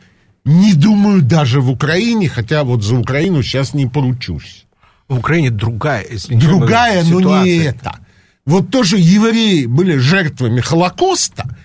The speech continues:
Speaker 1: нигде не обсуждается. А в России обсуждается.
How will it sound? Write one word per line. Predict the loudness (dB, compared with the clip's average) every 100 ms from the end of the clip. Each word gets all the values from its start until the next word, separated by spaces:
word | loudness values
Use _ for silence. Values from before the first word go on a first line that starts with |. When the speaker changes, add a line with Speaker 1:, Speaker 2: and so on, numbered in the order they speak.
| _
Speaker 1:
нигде | 0 0 0 0
не | -2
обсуждается. | -4 -6 -6 -4 -6 -6 -12 -20 _ _ _ _ -4
А | 0
в |
России | 0 -2 -2 -2
обсуждается. | -4 -6 -6 -6 -6 -10 -18